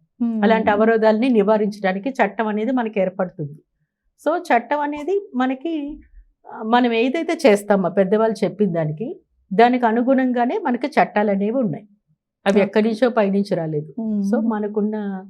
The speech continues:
Speaker 2: ఆ,
Speaker 1: సాంప్రదాయాలే
Speaker 2: సంప్రదాయాలు,
Speaker 1: చట్టాలు.
Speaker 2: ఆచారాలు, వ్యవహారాలు,
Speaker 1: మ్మ్.
Speaker 2: వీటిల్లోంచి ఇవన్నీ వచ్చాయి.
Speaker 1: ఓకే
Speaker 2: మ్మ్.
Speaker 1: మేడం, వీలునామా రాయడం ఎంతవరకు అవసరం అంటారు? వాటి
Speaker 2: అంటే
Speaker 1: వల్ల ఏం
Speaker 2: వీలునామా ఎప్పుడు
Speaker 1: ప్రయోజనాలు
Speaker 2: రాయాలి
Speaker 1: ఉన్నాయి?
Speaker 2: అనేది, ఆ,
Speaker 1: మ్మ్.
Speaker 2: ముందు మనం అర్థం చేసుకోవాలండి. ఆ, వీలునామా ఏంటంటే స్వ-,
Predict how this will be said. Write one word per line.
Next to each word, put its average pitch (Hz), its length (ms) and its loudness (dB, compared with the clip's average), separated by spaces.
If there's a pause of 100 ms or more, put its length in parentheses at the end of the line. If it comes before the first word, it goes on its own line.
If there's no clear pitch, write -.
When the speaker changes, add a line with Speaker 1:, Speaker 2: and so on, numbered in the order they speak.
(480)
Speaker 2:
ఆ, 185 60 -8
Speaker 1:
సాంప్రదాయాలే 208 220 -2
Speaker 2:
సంప్రదాయాలు, 220 600 4
Speaker 1:
చట్టాలు. 254 220 2
Speaker 2:
ఆచారాలు, 185 840 0
వ్యవహారాలు, 185 800 -2 (120)
Speaker 1:
మ్మ్. 214 160 -2
Speaker 2:
వీటిల్లోంచి 208 640 0
ఇవన్నీ 196 300 -2
వచ్చాయి. - 380 -12 (380)
Speaker 1:
ఓకే 202 240 -10
Speaker 2:
మ్మ్. 196 100 -4
Speaker 1:
మేడం, 160 220 -6 (480)
వీలునామా 311 560 -2
రాయడం 233 340 2
ఎంతవరకు 220 480 -2
అవసరం 202 340 -4
అంటారు? 180 340 -10 (180)
వాటి 214 100 4
Speaker 2:
అంటే 214 140 2
Speaker 1:
వల్ల 240 160 6
ఏం 302 60 8
Speaker 2:
వీలునామా 320 260 4
ఎప్పుడు 226 260 8
Speaker 1:
ప్రయోజనాలు 214 300 8
Speaker 2:
రాయాలి 196 80 2
Speaker 1:
ఉన్నాయి? 208 320 -2
Speaker 2:
అనేది, 226 640 0 (180)
ఆ, 214 220 0
Speaker 1:
మ్మ్. 202 100 0
Speaker 2:
ముందు 226 340 -2
మనం 220 240 2
అర్థం 175 360 2
చేసుకోవాలండి. 165 720 -8 (640)
ఆ, 196 300 -6
వీలునామా 277 500 -2
ఏంటంటే 247 460 -2
స్వ-, - 200 -14